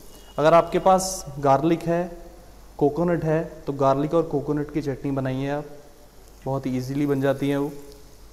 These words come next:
आपको सिर्फ garlic को भूनना है, coconut को भूनना है, साथ में थोड़ी लाल मिर्च, थोड़ा सा lemon, थोड़ा salt और उसे पीस लीजिए और बस आपकी जो चटनी है,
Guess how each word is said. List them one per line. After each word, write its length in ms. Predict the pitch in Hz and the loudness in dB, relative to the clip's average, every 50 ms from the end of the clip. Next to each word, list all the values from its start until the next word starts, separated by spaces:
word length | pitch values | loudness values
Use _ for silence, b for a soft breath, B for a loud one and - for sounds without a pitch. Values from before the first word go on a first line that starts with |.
| - - 131 | -10 -4 -4
आपको 220 | 131 - - 143 | -4 -2 -2 -2
सिर्फ 440 | 143 151 147 151 156 156 - - - - B B B B B B B - | -2 0 0 0 -2 -2 -6 -14 -18 -20 B B B B B B B -2
garlic 400 | 139 143 135 135 139 147 147 147 | 2 4 4 4 4 2 0 0
को 100 | - 156 | 0 -2
भूनना 380 | 143 135 135 135 139 147 156 156 | 0 0 0 0 0 0 0 0
है, 160 | 160 156 160 | -2 -2 -4
coconut 480 | 160 - 143 123 - 139 135 135 131 - | -4 -4 -4 -4 -2 -2 -4 -4 -4 -2
को 100 | - 139 | -4 -4
भूनना 340 | 131 127 135 135 139 143 147 | -2 -2 -4 -2 -2 -2 -2
है, 240 | 151 156 156 - - - - - - - | -2 -4 -6 -12 -16 -18 -20 -20 -18 -6
साथ 160 | - 143 135 - - | -2 -2 -2 -2 -2
में 80 | 135 131 147 | -8 -4 -4
थोड़ी 140 | 139 131 | -4 -2
लाल 240 | 127 127 127 131 139 | -2 0 0 0 2
मिर्च, 400 | 143 160 160 156 - - - - - - b b b b b b b b b - - | 2 0 -2 -2 -4 -10 -14 -16 -18 -20 b b b b b b b b b -6 -2
थोड़ा 200 | 135 135 131 135 | -2 0 0 0
सा 580 | 131 - 135 123 123 127 117 107 - - - - | 0 2 2 4 4 4 2 0 -2 -8 -10 -6
lemon, 420 | 135 127 127 135 151 160 165 165 165 160 - - - - - - - - - - - - - - | -2 0 0 0 0 0 -2 -4 -6 -8 -12 -18 -20 -20 -20 -20 -20 -20 -20 -20 -20 -18 -6 -2
थोड़ा 140 | 135 131 123 | 0 0 0
salt 720 | 123 - - 151 151 160 165 165 156 - - - - - | 0 0 2 4 4 6 4 2 0 -4 -12 -14 -10 -6
और 100 | 139 131 | -6 -6
उसे 160 | 123 - - | -4 -6 -8
पीस 280 | - - 156 151 156 - | -4 -2 -2 -2 -2 -2
लीजिए 280 | 139 120 - - - - - - b b b b b b b b b b - | -6 -6 -6 -8 -12 -14 -14 -18 b b b b b b b b b b -10
और 100 | 120 117 | -8 -6
बस 240 | 120 131 143 143 - 143 | 0 0 0 0 2 0
आपकी 220 | 131 - - - | 0 0 -2 -4
जो 120 | 131 135 127 | -4 -4 -4
चटनी 400 | - 127 127 - - 160 160 151 | -4 -6 -6 -4 -2 -2 0 0
है, 220 | 143 143 160 | 0 -2 -4